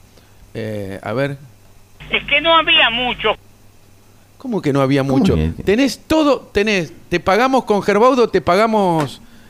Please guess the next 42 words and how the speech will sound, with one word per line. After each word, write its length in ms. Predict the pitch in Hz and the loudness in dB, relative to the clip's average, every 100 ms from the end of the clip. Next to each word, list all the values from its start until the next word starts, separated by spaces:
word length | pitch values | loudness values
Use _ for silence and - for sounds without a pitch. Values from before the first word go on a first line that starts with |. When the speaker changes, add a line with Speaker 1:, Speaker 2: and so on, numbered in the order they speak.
| - | -4
Speaker 1:
el 200 | 135 139 | 0 2
YouTube, 540 | 151 156 185 139 90 - - | 2 4 2 2 -2 -10 -8
el 160 | 123 | -4
YouTube 280 | 127 131 180 | -2 0 0
Premium. 420 | 185 160 120 92 - | 2 2 2 0 -2
Speaker 3:
Sí. 40 | - - - - - - | -10 -20 -20 -20 -20 -10
Speaker 1:
¿Eh? 220 | 120 151 | -8 -4
Speaker 3:
Sí, 100 | 175 | -4
para 180 | 80 80 | -2 -2
que 100 | 82 | -2
salga 300 | 85 101 98 | 0 0 0
sin, 440 | 92 90 85 78 76 | -2 -2 -2 -4 -6
Speaker 1:
Para 240 | 123 127 | -2 0
Speaker 3:
porque 120 | 98 | 2
en 80 | 107 | 2
una 180 | 117 123 | 4 4
época 300 | 131 131 110 | 4 2 2
teníamos 320 | 110 110 104 | 2 2 2
que 80 | 92 | 0
esperar. 440 | 85 117 98 76 - | 2 4 4 0 -6
Speaker 1:
Teníamos 360 | 147 180 180 | -2 0 0
que 60 | 165 | -2
esperar 260 | 165 180 185 | 0 2 2
la 120 | 170 | 2
publicidad, 560 | 165 160 190 180 143 107 104 | 2 0 2 2 2 0 0
banco 540 | 151 185 190 180 180 | 2 2 0 0 0
de 120 | 135 | -2
la 120 | 127 123 | -4 -6
no 80 | |
sé 180 | 123 131 | -6 -8
qué. 280 | 123 113 95 - - - - - - - - - | -6 -6 -8 -20 -20 -20 -20 -20 -20 -20 -20 -4
A 80 | 143 | 0
usted 300 | 135 - 208 | 0 2 2
lo 160 | 202 156 | 2 2
beneficia, 640 | 127 113 139 - 98 87 - - | 0 0 -2 -2 -4 -4 -10 -2
Banco 440 | 143 151 160 170 | 0 2 2 2
de 120 | 135 | 2
Galicia. 560 | 117 127 127 - 98 90 - - - - - - - - - - 349 | 2 0 -2 -6 -10 -12 -18 -20 -20 -20 -20 -20 -20 -20 -20 -20 -2
Speaker 2:
Media 460 | 381 370 320 247 | 0 2 4 6
hora 340 | 247 220 180 - | 6 6 4 2
casi 300 | 185 - 175 | 0 0 0
duraba. 500 | 165 170 147 123 | 2 4 4 4